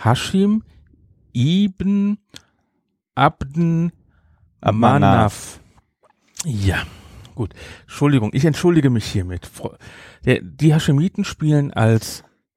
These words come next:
Speaker 1: äh, Scharifen in Mekka und Medina eine besondere Rolle.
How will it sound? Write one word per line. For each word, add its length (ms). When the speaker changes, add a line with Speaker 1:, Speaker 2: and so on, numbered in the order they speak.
Speaker 1:
äh, 180
Scharifen 760
in 200
Mekka 640
und 300
Medina 580
eine 180
besondere 440
Rolle. 480